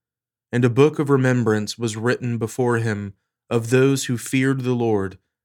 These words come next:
and esteemed his name. "They shall be mine," says the Lord of hosts,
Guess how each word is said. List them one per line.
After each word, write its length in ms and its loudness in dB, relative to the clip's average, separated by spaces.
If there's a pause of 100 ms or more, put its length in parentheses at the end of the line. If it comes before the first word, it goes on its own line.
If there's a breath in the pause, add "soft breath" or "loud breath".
and 140 0
esteemed 500 0
his 220 -6
name. 420 -2 (920)
"They 280 2
shall 240 0
be 120 0
mine," 540 -2 (260)
says 340 0
the 120 0
Lord 220 4
of 120 -4
hosts, 520 -4